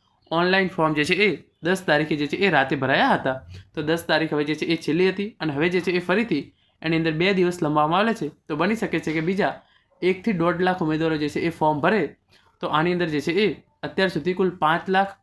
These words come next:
પચાસ હજાર સડસઠ ઉમેદવારો જે છે એ રેવન્યુ તલાટી માટે ફોર્મ ભરેલા છે અને હવે આ બે દિવસની અંદર કેટલા ઉમેદવારો નવા ફોર્મ ભરે છે એ આપણને બે દિવસ પછી જ ડેટા ખબર પડશે. તો એની માહિતી હું તમને બે દિવસ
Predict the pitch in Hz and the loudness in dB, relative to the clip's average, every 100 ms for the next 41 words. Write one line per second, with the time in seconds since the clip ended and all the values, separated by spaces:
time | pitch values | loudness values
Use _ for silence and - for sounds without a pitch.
0 | _ - 160 214 214 156 160 262 - - | _ -6 -2 0 0 0 0 -2 -10 -4
1 | 170 175 214 190 160 160 160 151 147 190 | -4 0 -2 0 -2 0 0 -2 0 2
2 | 202 - _ _ - _ 151 165 196 202 | 2 0 _ _ -20 _ -2 0 0 0
3 | 160 156 165 147 156 151 151 151 208 208 | 0 0 0 -2 -2 -2 0 2 2 0
4 | 165 135 151 147 156 160 175 196 185 151 | -2 -8 -6 -2 -2 -2 2 4 4 0
5 | 156 156 170 190 151 - _ _ - 170 | 0 0 -2 -2 -2 -6 _ _ -8 -6
6 | 175 208 175 160 156 156 160 190 190 156 | 0 2 2 0 0 0 0 0 0 -2
7 | 156 214 214 135 - 180 151 147 170 190 | 0 0 0 -4 -2 2 2 2 -2 0
8 | 165 151 151 151 147 208 160 151 151 147 | 0 0 -2 -2 -4 -2 0 -2 -2 -4
9 | - 160 233 - _ _ - 160 156 175 | -2 -4 -4 -8 _ _ -8 0 2 2
10 | 170 160 165 156 151 165 160 156 156 170 | 0 0 -2 -4 -4 -2 -2 -2 -2 -4